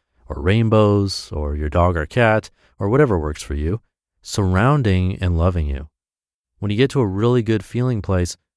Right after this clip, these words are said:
then bring in some visualizations of what you want to create in your life. The better you feel about yourself,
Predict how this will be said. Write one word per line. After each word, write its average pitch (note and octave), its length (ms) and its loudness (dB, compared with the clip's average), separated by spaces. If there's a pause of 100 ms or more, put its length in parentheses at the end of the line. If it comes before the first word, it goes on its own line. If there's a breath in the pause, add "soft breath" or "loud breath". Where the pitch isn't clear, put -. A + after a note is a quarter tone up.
(220)
then G#2+ 180 0
bring A#2+ 220 2
in D#3 100 0
some C3+ 180 0
visualizations G#2 840 0
of F2 200 0
what G#2+ 220 -2
you C#3+ 120 0
want C3 160 0
to A2+ 60 0
create F#2+ 520 -2
in E2+ 120 0
your D#2 160 0
life. D2 440 -4 (640)
The F#2+ 80 0
better G#2 260 4
you A2 220 2
feel G#2+ 320 0
about A#2+ 240 2
yourself, D3 480 0